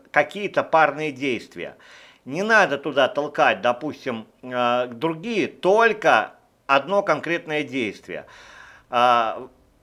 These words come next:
дальше я хочу, чтобы вы разбирались, а почему же здесь столько много кода, а тут только принцип единой ответственности? По одной простой причине всё остальное этот код обслуживает. Итак, давайте закончим с принципом единой ответственности.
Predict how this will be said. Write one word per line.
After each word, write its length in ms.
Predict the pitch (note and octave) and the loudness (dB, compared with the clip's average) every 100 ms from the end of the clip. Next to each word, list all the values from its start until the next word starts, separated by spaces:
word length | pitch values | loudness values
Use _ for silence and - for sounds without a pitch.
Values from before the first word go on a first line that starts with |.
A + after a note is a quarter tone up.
| _ _ | _ _
дальше 360 | - G#3 A3+ F#3+ | 4 6 6 2
я 60 | D3 | -2
хочу, 240 | D#3 G3 | -4 -6
чтобы 220 | - D#3+ | -8 -6
вы 100 | F#3 | -4
разбирались, 640 | E3 C3+ F3+ F3 B2+ G#2+ C#3+ | -4 2 4 6 4 2 -6
а 60 | |
почему 460 | C#3 C#3 G3 G#3 G3 | -6 -6 -6 -2 -2
же 140 | D#3 | -4
здесь 300 | B2+ E3+ F3 | -4 -2 -2
столько 360 | - E3+ D3+ D3+ | -2 -4 -2 -4
много 420 | D#3 E3+ C3 D3 | -2 -2 0 0
кода, 580 | D3 G#3 A#3 F3 B2 B2 | 0 2 2 4 2 2
а 200 | A#2+ C3+ | 0 0
тут 320 | C3+ G#3 G#3+ - | 0 -4 -6 -4
только 300 | D#3+ B2+ C3+ | -4 -2 -4
принцип 460 | D3+ F#3+ - - | -2 -4 -6 -10
единой 360 | C#3 D3 D#3 C#3+ | -8 -6 -2 -2
ответственности? 680 | C#3 C3+ G2+ - D#2+ - - - - - - _ _ - - | -2 -4 -6 -8 -20 -20 -20 -20 -20 -20 -20 _ _ -8 0
По 160 | D3+ | 0
одной 260 | E3 A3+ G#3+ | 0 -4 -2
простой 380 | G3 E3+ G#3 G3 | -2 -2 -2 -4
причине 480 | F3 - A3+ G3+ | -6 -8 -6 -6
всё 240 | - - G3 | -6 2 4
остальное 760 | D3 - E3+ G3 G#3+ F3 - - | 4 2 0 0 0 2 0 -2
этот 300 | D#3 D#3+ - | -4 -4 -4
код 240 | F#3+ F3+ | -4 0
обслуживает. 880 | D#3+ - E3 C#3+ - F#2 E2+ D#2 - | -2 -2 -6 -8 -8 -10 -10 -12 -14
Итак, 400 | - C#3 D#3+ A#2+ | -12 0 2 2
давайте 380 | A#2+ D#3+ E3+ C3+ | -2 -2 -4 -4
закончим 500 | C3 C#3+ F3+ C#3+ C3 | -4 -2 -6 -8 -12
с 40 | - | -12
принципом 560 | D3+ E3+ - - B2 | -10 -10 -10 -12 -10
единой 360 | B2+ C3 C#3+ B2 | -10 -10 -4 -2
ответственности. 640 | B2 B2 F#2+ - E2 _ | -2 -8 -10 -12 -20 _